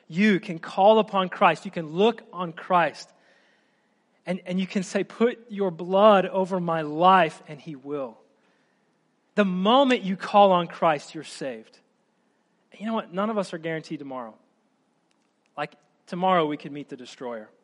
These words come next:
And I'm not saying that like some fear, guilt trip, like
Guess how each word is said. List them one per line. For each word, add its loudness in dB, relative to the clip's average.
And -2
I'm 2
not 4
saying 2
that 4
like 4
some -8
fear, 2
guilt -2
trip, 0
like -6